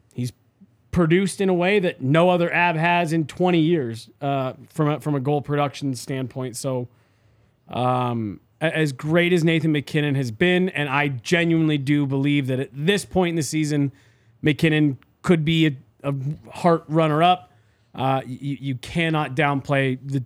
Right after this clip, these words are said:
the season that Mikko Rantanen has had and, and what he's done, uh, for this team. I hope it doesn't go underappreciated 'cause it's been, it's been something special to watch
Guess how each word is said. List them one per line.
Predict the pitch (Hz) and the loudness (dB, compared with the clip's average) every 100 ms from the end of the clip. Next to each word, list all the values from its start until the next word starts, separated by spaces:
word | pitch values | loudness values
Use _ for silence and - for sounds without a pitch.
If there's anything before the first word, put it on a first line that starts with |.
| - | -4
the | - | -4
season | 120 - 185 170 | -4 -2 0 4
that | 165 131 | 4 2
Mikko | 143 147 | 0 0
Rantanen | 135 135 123 131 | 0 0 -2 -4
has | 127 113 | -4 -2
had | 131 127 | -2 -2
and, | 123 | -4
and | 127 131 | -4 -2
what | 127 131 | -2 -2
he's | 131 131 | -2 0
done, | 131 131 127 - _ _ _ _ - | 2 2 0 -2 _ _ _ _ 0
uh, | 123 123 | 2 2
for | - | 0
this | 120 117 | -2 -2
team. | - 175 160 | 0 2 4
I | |
hope | 131 143 127 | 4 4 2
it | |
doesn't | 139 131 123 | 2 2 2
go | 127 127 | 0 0
underappreciated | 123 123 120 107 - 117 - 107 104 | 0 -2 -2 -6 -6 -6 -6 -8 -8
'cause | - | -8
it's | 123 - | -8 -4
been, | 139 127 113 - _ _ _ _ _ | -2 0 -2 -6 _ _ _ _ _
it's | 143 131 | -4 0
been | - 226 240 233 _ _ _ _ _ _ | 4 4 4 0 _ _ _ _ _ _
something | 151 233 226 208 | -4 0 2 0
special | - 220 - 214 | 2 0 2 0
to | 196 | 2
watch | 180 175 165 - - | 2 2 2 -4 -14